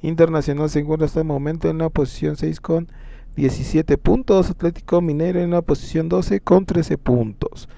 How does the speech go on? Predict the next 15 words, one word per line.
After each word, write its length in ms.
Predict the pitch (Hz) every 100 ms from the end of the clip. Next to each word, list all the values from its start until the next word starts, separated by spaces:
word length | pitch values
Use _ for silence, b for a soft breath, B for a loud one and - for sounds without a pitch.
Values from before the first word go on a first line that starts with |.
| B B B
Las 220 | - 180
votaciones 480 | 180 175 151 175 165
del 140 | 170 160
encuentro, 440 | 143 180 180 190
Internacional 680 | 175 139 139 135 147 156 160
lleva 300 | 160 151 147
la 140 | 151
delantera 520 | 156 139 123 151 151
con 200 | 143 127
un 80 | 139
cuarenta 400 | - 139 120 117
y 80 | 117
siete 260 | 143 - 139
por 200 | - -
ciento 520 | 165 214 175 180